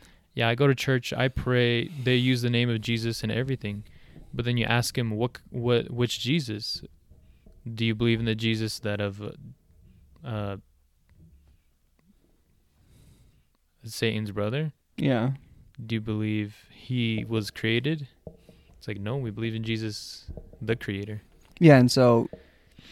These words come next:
Speaker 2: there's always the, in a Christian's life, there is always the assumption that, yeah, Christ did die for me,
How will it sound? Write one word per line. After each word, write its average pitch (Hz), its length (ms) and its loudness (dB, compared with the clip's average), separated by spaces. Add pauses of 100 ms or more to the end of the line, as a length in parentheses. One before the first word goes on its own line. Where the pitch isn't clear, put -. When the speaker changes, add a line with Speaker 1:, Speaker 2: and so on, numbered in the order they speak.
(120)
Speaker 2:
there's 139 360 8
always 135 560 10
the, 120 360 2 (840)
in 143 160 4
a 147 60 6
Christian's 170 360 6
life, 143 180 8
there - 160 2 (120)
is 127 160 4
always 151 680 10
the 135 200 2
assumption 135 640 4
that, - 240 -2 (640)
yeah, 143 320 6 (100)
Christ 131 340 6
did 120 140 4
die 123 140 6
for 151 160 0
me, 170 240 4